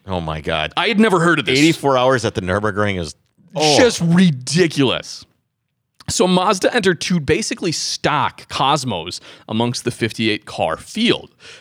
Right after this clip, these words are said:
Speaker 2: The only major change to the cars was the addition of a novel side and peripheral port intake system.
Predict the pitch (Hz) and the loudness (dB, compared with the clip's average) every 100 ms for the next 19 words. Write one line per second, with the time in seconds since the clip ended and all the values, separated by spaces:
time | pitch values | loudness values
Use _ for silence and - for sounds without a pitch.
0 | - 135 202 202 170 156 170 185 190 - | -2 2 4 6 6 4 2 0 0 0
1 | 165 147 135 120 - 180 117 113 117 131 | -2 -2 -4 -4 0 2 2 2 0 -2
2 | 127 120 113 117 - 127 113 110 110 110 | -2 -2 -2 -4 -4 -8 -6 -4 -2 -2
3 | 107 - - 156 135 139 131 110 - - | -4 -6 -4 0 0 0 -2 -6 -4 -2
4 | - 135 - - 113 - 208 - 95 - | 0 -2 -2 0 0 0 -2 -2 -6 -8
5 | 80 - 80 | -12 -8 -10